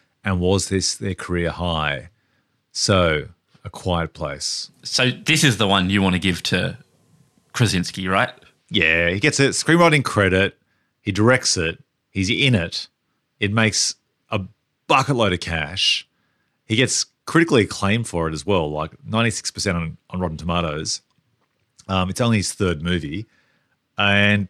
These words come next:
Speaker 1: they're doing a sequel. Um, and basically, I think he then really fully leverages himself away from the shadow role of the previous character he played in The Office.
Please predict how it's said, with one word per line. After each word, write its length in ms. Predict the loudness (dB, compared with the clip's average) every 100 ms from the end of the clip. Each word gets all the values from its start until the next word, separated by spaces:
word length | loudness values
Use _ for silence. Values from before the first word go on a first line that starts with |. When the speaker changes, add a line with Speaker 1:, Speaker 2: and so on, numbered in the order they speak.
| _
Speaker 1:
they're 80 | 0
doing 160 | 2
a 40 | 2
sequel. 520 | 2 0 0 -8 -12 _ -4
Um, 540 | 0 2 2 0 -4 _ -2
and 160 | 0 4
basically, 380 | 4 2 2 2
I 100 | 4
think 240 | 2 0
he 180 | 0 2
then 360 | 4 2 -2 -8 _ _ _ _ _ _ -4
really 400 | 4 6 6 4
fully 420 | 0 -2 0 0
leverages 520 | 0 0 2 0 -2
himself 520 | -4 -2 0 0 -2 -8 _ _ _ _ -4
away 400 | 0 2 4 4
from 200 | 2 0
the 100 | 0
shadow 240 | 0 0 0
role 380 | 0 0 0
of 40 | -2
the 60 |
previous 380 | -4 -4 -2 -4
character 360 | -4 -4 -2 -4
he 60 |
played 540 | -6 -6 -2 -2 -2 -6 _ _ _ -8
in 140 | -6
The 100 | -4
Office. 460 | -6 -8 -12 -12 -8